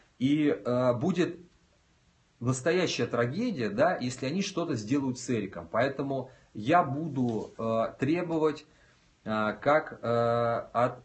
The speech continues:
э, данного учреждения, да, чтобы они обеспечили человеческие условия, э, Давидычу,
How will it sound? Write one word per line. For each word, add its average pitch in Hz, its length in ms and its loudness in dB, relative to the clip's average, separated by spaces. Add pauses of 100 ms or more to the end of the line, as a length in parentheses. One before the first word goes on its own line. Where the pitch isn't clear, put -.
э, 117 440 -2
данного 123 420 4
учреждения, 98 920 -6
да, 120 160 0
чтобы 101 340 -4
они 117 160 0
обеспечили 120 960 -4 (100)
человеческие 135 800 0
условия, 139 600 -4 (540)
э, 101 300 2
Давидычу, 120 800 0